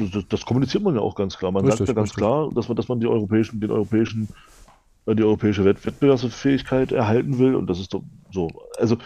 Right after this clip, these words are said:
Speaker 1: das muss man der D F L ja lassen. Sie gehen zumindest offen und transparent damit um, was das, was das Thema angeht.
Speaker 2: Mhm, das
Speaker 1: Sie
Speaker 2: stimmt.
Speaker 1: sagen ganz klar, was, was das Ziel dieses Geldes ist.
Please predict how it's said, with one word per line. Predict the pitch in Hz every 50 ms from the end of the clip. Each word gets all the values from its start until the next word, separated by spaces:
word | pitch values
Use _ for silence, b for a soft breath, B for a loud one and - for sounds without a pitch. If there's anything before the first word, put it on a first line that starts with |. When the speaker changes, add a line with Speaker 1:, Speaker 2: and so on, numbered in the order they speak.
| B B B
Speaker 1:
das | 110 95 -
muss | 156 151
man | 160 143
der | 135 127
D | 120 123
F | 117
L | 113 120
ja | 107 98
lassen. | 95 113 127 151 147 117
Sie | 104 98
gehen | 95 113 127
zumindest | 127 - 107 113 123 127 120
offen | - - 113 113 113
und | 107
transparent | - - 101 101 - 101 85 98 104 104
damit | 101 92 95 -
um, | 110 110 95
was | 85 -
das, | - 78 -
was | - 90 -
das | - 104 -
Thema | - - 87 82 78 65
angeht. | 71 73 76 71 - -
Speaker 2:
Mhm, | 104 98 95 90 87 87 95 98 98
das | 90 -
Speaker 1:
Sie | -
Speaker 2:
stimmt. | 95 92
Speaker 1:
sagen | 98 101 113 113
ganz | - - 123 -
klar, | - - 113 117 110
was, | 110 - - 107
was | 104 -
das | - 120 -
Ziel | - - - 117 92
dieses | 90 82 85 76 -
Geldes | 76 76 73 73 67
ist. | 53 - - -